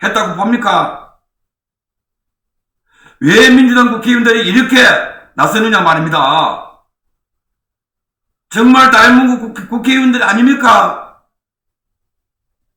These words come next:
아니, 북한하고 중국은 지금 연이틀 지금, 어? 한미 지금,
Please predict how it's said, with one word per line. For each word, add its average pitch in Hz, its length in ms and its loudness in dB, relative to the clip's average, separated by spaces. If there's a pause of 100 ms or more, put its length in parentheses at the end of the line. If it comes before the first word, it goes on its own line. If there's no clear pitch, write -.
(3000)
아니, 214 180 0
북한하고 247 560 0
중국은 247 420 -2
지금 240 220 -2 (480)
연이틀 247 480 2
지금, 240 220 0
어? - 1000 -6 (1120)
한미 226 480 0
지금, 196 600 -6